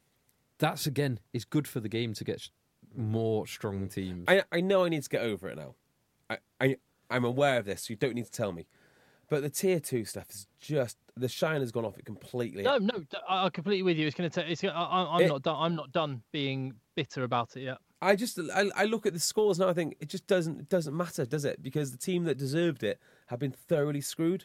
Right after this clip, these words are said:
Speaker 2: and that, that just sticks in my throat. Even though, even though these teams, I mean, Canada's done nothing to deserve my rage. Neither has Hong Kong or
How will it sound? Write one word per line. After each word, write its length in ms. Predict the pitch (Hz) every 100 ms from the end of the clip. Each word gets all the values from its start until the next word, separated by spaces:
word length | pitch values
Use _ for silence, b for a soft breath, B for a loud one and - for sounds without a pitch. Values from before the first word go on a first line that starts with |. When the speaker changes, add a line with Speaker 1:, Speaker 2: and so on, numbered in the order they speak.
| - -
Speaker 2:
and 140 | 131
that, 160 | 170 - B B B -
that 120 | 139
just 160 | 143 -
sticks 340 | - 202 -
in 40 | 151
my 100 | 131
throat. 280 | 156 135 - _ _ -
Even 240 | 254 269
though, 220 | 247 220 - B B B
even 200 | 269 262
though 120 | 247
these 240 | 226 233 185
teams, 180 | 160 143
I 40 |
mean, 140 | 170 139
Canada's 420 | 220 202 147 120
done 160 | 131 120
nothing 280 | 117 123
to 100 | -
deserve 340 | 110 104 113 101
my 120 | 113
rage. 460 | 107 110 104 123 139
Neither 180 | 143
has 100 | 135
Hong 260 | - 151 135
Kong 300 | - 135 135
or 260 | 127 123